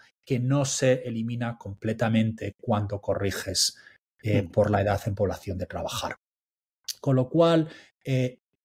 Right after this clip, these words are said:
Speaker 1: el, el resultado del paper es que ahora soy mucho más optimista sobre la situación de Japón,
Speaker 2: Mm.
Speaker 1: pero sigo siendo bastante pesimista sobre países como España o Italia.
Speaker 2: Porque no han hecho un, no tienen tenido un desempe-,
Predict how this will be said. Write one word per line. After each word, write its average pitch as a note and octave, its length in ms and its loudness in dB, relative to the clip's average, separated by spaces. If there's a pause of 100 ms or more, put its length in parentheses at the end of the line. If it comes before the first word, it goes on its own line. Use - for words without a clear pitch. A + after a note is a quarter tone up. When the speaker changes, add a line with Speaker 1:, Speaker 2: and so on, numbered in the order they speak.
(300)
Speaker 1:
el, C3 280 -4
el B2+ 100 -6
resultado C#3 420 0
del D#3 180 6
paper E3 280 0
es C#3+ 100 -2
que C3+ 100 -4
ahora C3 120 2
soy C3+ 180 0
mucho C3 300 0
más C3 220 0
optimista C3+ 680 0
sobre G2+ 260 -6
la G2 60 -6
situación G#2+ 360 -6
de A#2 80 -4
Japón, D#3 520 -2 (400)
Speaker 2:
Mm. B2 100 -2
Speaker 1:
pero A#2+ 240 2
sigo C3+ 380 -2
siendo C3 680 4
bastante A#2+ 720 -4
pesimista A#2+ 840 0 (260)
sobre G2+ 400 -2
países G2+ 460 -2
como G2 220 -2
España F#2+ 500 -2
o F2 100 -10
Italia. - 420 -18 (1700)
Speaker 2:
Porque D#3 300 -2
no C3+ 260 0
han C#3 140 -4
hecho C3+ 220 -10
un, C3+ 180 -14
no C#3 120 -10
tienen D3 220 -10
tenido C#3+ 240 -2
un C3+ 80 -6
desempe-, C#3+ 400 -8